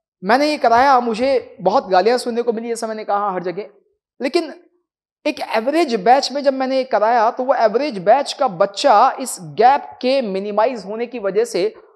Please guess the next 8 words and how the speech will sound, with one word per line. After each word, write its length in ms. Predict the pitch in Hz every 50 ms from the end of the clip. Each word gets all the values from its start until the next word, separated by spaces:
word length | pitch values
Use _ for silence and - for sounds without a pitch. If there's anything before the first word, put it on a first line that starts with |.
| _ _ _ -
स्टार 480 | - - - - 226 247 269 285 302 247
बैच 320 | 220 220 226 220 - - -
तक 180 | 214 220 - -
आया। 560 | 170 160 170 175 170 135 - - _ _ _ _ _ _ _ _ _ _ _ _ _ _ _ _ _ _ _ _ _ _ _ _ _ _ _ _ _
इस 220 | - 147 - - -
सफर 280 | 165 160 - - 208
को 140 | 202 - 175
जब 240 | 151 151 135 -